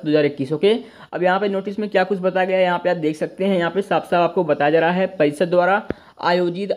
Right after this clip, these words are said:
ऑनलाइन परीक्षा सेमेस्टर वार्षिक परीक्षा अगस्त दो हज़ार इक्कीस के परीक्षाफल संस्था के लॉगिन पर प्रेषित किए जान-, जाने विष-, विषयक। ओके, and गाइस, यहाँ पे क्या है कुछ, यहाँ पे देखिए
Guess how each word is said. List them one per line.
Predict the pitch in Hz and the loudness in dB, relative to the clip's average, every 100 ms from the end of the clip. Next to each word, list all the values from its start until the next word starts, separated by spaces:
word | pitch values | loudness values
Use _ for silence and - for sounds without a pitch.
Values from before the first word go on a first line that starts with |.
| - | -2
ऑनलाइन | 175 175 180 214 | 0 2 0 -2
परीक्षा | 214 214 208 214 202 | -2 -4 -2 0 0
सेमेस्टर | 185 160 160 160 196 | 0 0 -2 0 2
वार्षिक | 165 151 151 196 | 2 2 -2 -6
परीक्षा | 190 190 185 202 | -4 -4 -2 -2
अगस्त | - 160 185 | 0 0 2
दो | 175 | 2
हज़ार | 156 151 | 2 4
इक्कीस | 147 147 214 202 | 2 -2 -8 0
के | 220 214 - - - | 2 2 -2 -20 -6
परीक्षाफल | 185 185 180 214 214 | -4 -4 -4 -4 -2
संस्था | 220 202 180 185 196 | -2 -4 -4 -2 -4
के | 196 214 | -2 -2
लॉगिन | 208 151 151 165 190 | 2 2 2 2 -2
पर | 190 202 | 0 0
प्रेषित | 208 170 165 190 | 0 -2 -4 -6
किए | 170 165 | -2 0
जान-, | 156 151 - | 0 -2 -4
जाने | 160 156 170 | -2 0 0
विष-, | 175 147 | 0 -2
विषयक। | 151 143 151 123 - - _ - - | -4 -2 0 0 -4 -18 _ -20 -10
ओके, | 185 214 240 - - - | -2 0 0 -4 -14 -6
and | 196 | 0
गाइस, | 202 208 | 2 0
यहाँ | 190 | -4
पे | 190 | -6
क्या | 196 196 | -2 0
है | 202 | 0
कुछ, | 202 220 180 | -4 -6 -4
यहाँ | 160 | -4
पे | 143 | -4
देखिए | 135 131 107 | -4 -6 -8